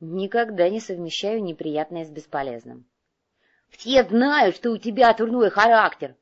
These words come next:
потому что ты дружишь с навами". Кувалда задумчиво перебрал несколько бутылок, выбрал наиболее подходящую и налил янтарную жидкость в стакан. "Поэтому я и дружу с навами", — поправил его Кортес.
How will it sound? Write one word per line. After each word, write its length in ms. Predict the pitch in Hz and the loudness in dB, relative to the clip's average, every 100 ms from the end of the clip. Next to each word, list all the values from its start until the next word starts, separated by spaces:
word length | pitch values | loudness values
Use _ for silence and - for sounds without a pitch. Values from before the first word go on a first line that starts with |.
| _ _ _ _ | _ _ _ _
потому 380 | 160 180 233 285 | 2 4 4 2
что 140 | 240 | 0
ты 120 | 240 | 0
дружишь 420 | 233 269 262 269 - | 0 -2 -2 -4 -2
с 20 | |
навами". 800 | 214 214 190 180 190 180 165 - _ _ _ _ | 0 2 2 0 -4 -8 -10 -14 _ _ _ _
Кувалда 420 | - 135 165 196 202 | -18 -8 -8 -6 -8
задумчиво 540 | 175 160 151 - 147 | -8 -10 -14 -14 -14
перебрал 440 | 151 143 156 165 | -12 -10 -8 -8
несколько 460 | 160 143 - 143 - | -8 -10 -12 -16 -14
бутылок, 560 | 156 175 160 151 - _ _ _ | -16 -12 -12 -12 -14 _ _ _
выбрал 340 | 165 220 214 196 | -6 -2 -2 -2
наиболее 520 | 196 208 175 151 147 | -4 -6 -4 -4 -6
подходящую 800 | 147 - 147 214 226 170 151 - _ _ _ - | -8 -10 -8 -8 -10 -10 -12 -12 _ _ _ -12
и 60 | |
налил 340 | 170 156 220 220 | -8 -6 -6 -6
янтарную 580 | 165 151 175 165 156 | -8 -6 -6 -4 -8
жидкость 340 | 160 190 165 - | -10 -12 -16 -16
в 40 | |
стакан. 400 | - 170 147 135 _ _ _ _ _ _ _ _ _ | -12 -10 -10 -14 _ _ _ _ _ _ _ _ _
"Поэтому 800 | 190 190 - 233 254 254 143 135 | -10 -10 -6 -4 -4 -4 -10 -10
я 220 | 135 143 135 | -8 -6 -6
и 20 | |
дружу 360 | 139 151 143 | -8 -8 -12
с 100 | 127 | -12
навами", — 480 | 151 139 123 127 131 _ _ _ | -8 -8 -8 -12 -18 _ _ _
поправил 420 | - 147 151 143 | -10 -6 -6 -4
его 120 | 143 143 | -6 -6
Кортес. 500 | 156 160 135 - | -8 -8 -12 -14